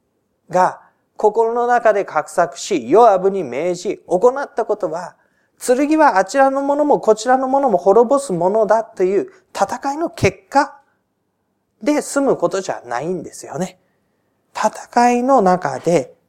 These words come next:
剣を持ってダビデはこのウリアをダビデの命令によって殺したわけです。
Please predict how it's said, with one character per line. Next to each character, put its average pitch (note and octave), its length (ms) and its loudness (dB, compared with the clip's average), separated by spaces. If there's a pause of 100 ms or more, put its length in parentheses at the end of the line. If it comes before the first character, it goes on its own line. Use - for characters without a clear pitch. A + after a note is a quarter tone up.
剣 B3 640 4
を A#3+ 80 2
持 F3+ 200 4
っ - 240 -12
て C3+ 300 -4 (280)
ダ C4 240 2
ビ G#3+ 140 -4
デ - 180 -12
は D#3 260 -4 (480)
こ G#3+ 140 0
の A3+ 320 -2
ウ A3+ 100 2
リ G3+ 200 0
ア A#2+ 160 -6
を - 320 0 (1160)
ダ C#4+ 220 -2
ビ D4+ 140 -6
デ A3+ 180 -12
の C#4 160 -2
命 F#3+ 300 2
令 A3+ 160 0
に G#3+ 80 -4
よ G#3+ 120 4
っ G#3+ 120 -14
て - 260 -2 (220)
殺 D#4 340 -4
し - 140 -16
た E4 200 -12 (140)
わ A#2+ 180 -6
け - 280 -14
で - 100 -20
す。 - 160 -18